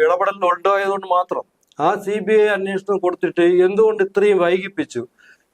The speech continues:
ഇത്രയും സമരം ഉണ്ടാക്കിയിട്ടല്ലേ അവർ ആ ശരിക്കും ആ സി ബി ഐ അന്വേഷണത്തിലോട്ട് ഒരു അവസാനം ഒരു ഉത്തരവ് തന്നത്? ആ ഉത്തരവ് വന്ന് എന്തുമാത്രം, ആ, ലേറ്റായിട്ട്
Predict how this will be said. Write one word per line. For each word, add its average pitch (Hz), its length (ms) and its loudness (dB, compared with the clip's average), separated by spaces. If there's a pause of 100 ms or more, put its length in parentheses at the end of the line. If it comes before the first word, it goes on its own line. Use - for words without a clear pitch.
ഇത്രയും 233 300 0
സമരം 208 380 0
ഉണ്ടാക്കിയിട്ടല്ലേ 208 680 -2
അവർ 196 180 0
ആ 190 140 2
ശരിക്കും 185 460 0
ആ 180 40 -2
സി 175 200 -2
ബി 185 60 2
ഐ - 20 4
അന്വേഷണത്തിലോട്ട് 170 680 -2
ഒരു 160 320 2
അവസാനം 156 480 -2
ഒരു 147 80 -8
ഉത്തരവ് 151 300 0
തന്നത്? 117 480 -12 (560)
ആ 135 100 2
ഉത്തരവ് 185 320 0
വന്ന് 202 160 2
എന്തുമാത്രം, 196 680 0 (260)
ആ, 147 240 2 (640)
ലേറ്റായിട്ട് 160 680 -2